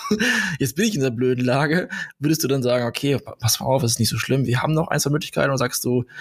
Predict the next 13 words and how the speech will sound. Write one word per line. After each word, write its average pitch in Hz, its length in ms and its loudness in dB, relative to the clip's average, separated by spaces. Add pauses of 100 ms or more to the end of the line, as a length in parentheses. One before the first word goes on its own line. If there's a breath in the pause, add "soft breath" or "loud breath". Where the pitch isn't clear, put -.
(340 loud breath)
ähm, 117 420 0
ja, 110 340 2 (340)
sprich - 300 0
mit 123 100 0
dem 113 60 0
Geschäftsführer, - 440 0
ob - 80 -2
du 117 60 -6
vielleicht 113 220 0
nicht 110 180 -2
doch, 123 240 0
äh, 113 200 2
den 113 340 0